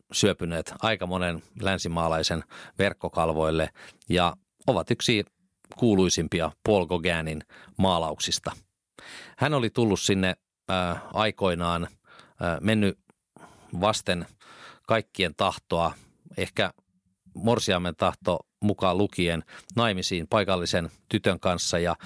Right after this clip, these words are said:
sai paljon, paljon paheksuntaa myöskin melko rivakasta alkoholin käytöstään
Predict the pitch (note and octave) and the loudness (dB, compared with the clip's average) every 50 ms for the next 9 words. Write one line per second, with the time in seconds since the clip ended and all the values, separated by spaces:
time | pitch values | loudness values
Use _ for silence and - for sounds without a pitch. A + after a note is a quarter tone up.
0 | - - - - - - G2+ F#2 - - B2 A#2 A2 G2+ F2+ E2 - F#2+ F2+ F2+ | -16 -18 -16 -8 -2 -2 -2 0 2 2 2 2 2 0 -2 0 -2 0 0 -2
1 | E2+ D#2+ - - A2+ G2 G2 F#2 - - - F2 E2 D#2+ - - E2+ E2 D#2+ D#2 | -4 -4 -2 0 0 2 0 0 -2 -4 -6 -6 -8 -6 -2 -2 0 0 0 -2
2 | - - - - - - - - - _ _ _ _ _ _ - G2+ A2 B2 - | -6 -10 -20 -20 -20 -20 -20 -20 -20 _ _ _ _ _ _ 2 2 2 2 2
3 | - B3 B3 A3+ - - - E3 E3 - - - - - - - - - - - | 0 0 0 -2 -2 -6 -12 -14 -14 -14 -16 -20 -20 -20 -20 -20 -20 -20 -20 -20
4 | - - - - - A2+ A2+ A#2+ A#2 G#2+ - - G#2 G2 - _ _ _ _ _ | -20 -20 -14 -6 -2 0 2 2 2 2 2 2 2 2 2 _ _ _ _ _
5 | _ - G#2+ G2+ G#2+ G#2 G2 F2+ F#2 F2 - - - - B2+ C3+ G#2+ F#2+ E2+ F2+ | _ -4 0 2 4 4 4 4 2 0 -2 -2 0 2 2 2 2 0 -2 -4
6 | E2 E2 - - D#3 D3 A#2 - G2+ - - - G2+ F#2 F2+ F2 | -4 -4 -2 0 2 2 2 0 -4 -6 -2 -2 0 0 0 -2